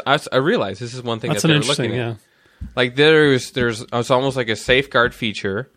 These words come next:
Speaker 1: Um, if you go back to even the phone analogy, you know, when an update comes for I O S, it gets pushed out to everybody, right?
Speaker 2: Right.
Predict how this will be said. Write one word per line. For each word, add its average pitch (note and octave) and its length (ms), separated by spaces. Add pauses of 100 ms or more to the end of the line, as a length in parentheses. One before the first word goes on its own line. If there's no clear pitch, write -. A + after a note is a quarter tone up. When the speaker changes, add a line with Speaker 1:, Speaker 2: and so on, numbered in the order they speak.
(960)
Speaker 1:
Um, F#2 480 (300)
if - 140
you B2+ 80
go B2 80
back A2 240
to C3 80 (240)
even G#2+ 260
the G2 80
phone D#3 260
analogy, G2 800 (920)
you G#2+ 120
know, G2 220
when G#2 480
an A2 140
update A2 340
comes A2+ 260
for - 180
I A2 200
O A2 140
S, A#2 320
it G#2 80
gets - 180
pushed - 340
out G2+ 200
to - 80
everybody, G#2 500
right? G#2+ 380
Speaker 2:
Right. A2 300